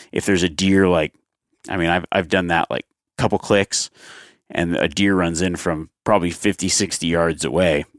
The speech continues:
that you had no clue was even there, just behind some brush that you thought,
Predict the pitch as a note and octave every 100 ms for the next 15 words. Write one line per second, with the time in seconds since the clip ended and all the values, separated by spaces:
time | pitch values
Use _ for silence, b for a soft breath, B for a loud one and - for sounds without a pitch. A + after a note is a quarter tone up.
0 | _ - G#2 G#2 F#2+ F2+ F#2 F2 - E2+
1 | D2+ D2 C#2+ D#2 E2 D#2 - B B B
2 | E2+ - C#2+ D#2+ D#2+ D#2 D2+ D2 D#2+ -
3 | - D2 D#2+ D#2+ D#2